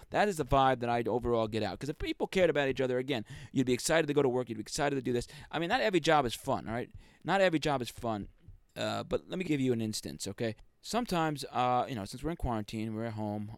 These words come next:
uh, you know, we're getting a lot of, uh, we're, we're becoming more aware of our surroundings, like in our neighbor-, neighborhood and all that.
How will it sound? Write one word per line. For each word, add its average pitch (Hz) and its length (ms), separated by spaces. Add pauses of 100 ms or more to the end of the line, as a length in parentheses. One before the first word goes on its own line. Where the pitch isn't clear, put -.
(160)
uh, 107 320
you 117 280
know, 110 160
we're 113 140
getting 139 240
a 123 60
lot 123 240
of, 113 220 (160)
uh, 107 200
we're, 127 120
we're 139 640 (520)
becoming 180 340
more 139 360 (280)
aware 123 500
of 113 100
our 107 100
surroundings, 95 640
like 87 140
in 101 60
our 95 80
neighbor-, 78 520 (100)
neighborhood 101 480
and 78 100
all 73 200
that. 60 200